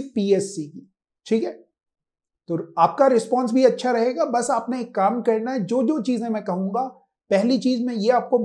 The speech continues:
जरूर बताऊंगा कि कौन सा टॉपिक है, डिस्क्रिप्शन में लिंक है उस टॉपिक का, वो देख लीजिए। अगर आप देखना चाहते हैं, अगर आपको वो टॉपिक सही से नहीं आता है तो आप वहां पे जाके,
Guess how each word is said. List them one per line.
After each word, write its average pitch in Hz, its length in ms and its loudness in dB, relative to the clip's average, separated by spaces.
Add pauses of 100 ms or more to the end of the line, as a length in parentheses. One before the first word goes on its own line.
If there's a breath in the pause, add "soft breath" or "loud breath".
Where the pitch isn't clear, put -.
जरूर 196 320 2
बताऊंगा 220 460 2
कि 226 180 -8
कौन 185 260 -2
सा 233 180 -2
टॉपिक 202 480 -2
है, - 140 -6 (340)
डिस्क्रिप्शन 208 640 -2
में 233 180 -6
लिंक 214 400 0
है 226 160 -4
उस - 260 -6
टॉपिक 208 360 -4
का, 220 80 2
वो 202 200 2
देख 185 340 0
लीजिए। 208 460 -4 (540)
अगर 208 220 2
आप 233 140 2
देखना 214 340 2
चाहते 190 320 -4
हैं, 226 100 -6
अगर 196 140 -2
आपको 190 240 -2
वो 214 120 6
टॉपिक 190 360 -2
सही 190 260 0
से 190 140 -4
नहीं 254 180 -4
आता 262 180 -2
है 254 60 2
तो 247 120 -4
आप 190 180 -4
वहां 180 200 -4
पे 208 160 0
जाके, 170 440 0